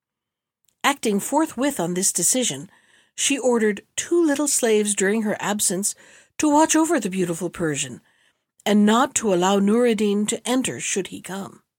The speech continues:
She had no sooner gone than he arrived, and not finding his mother in her apartment, would have sought her in that of the Persian. The two little slaves barred the entrance,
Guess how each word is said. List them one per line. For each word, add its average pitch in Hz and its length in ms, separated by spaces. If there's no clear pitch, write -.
She 233 200
had 196 120
no 190 220
sooner 302 320
gone 226 320
than 170 100
he 196 180
arrived, 180 600
and 254 260
not 262 240
finding 269 360
his 180 180
mother 190 320
in 160 120
her 156 140
apartment, 165 640
would 302 140
have 277 140
sought 302 300
her 190 140
in 190 160
that 185 180
of 196 100
the 196 60
Persian. 233 540
The 214 80
two 311 180
little 285 240
slaves 226 400
barred 254 440
the 285 140
entrance, 226 600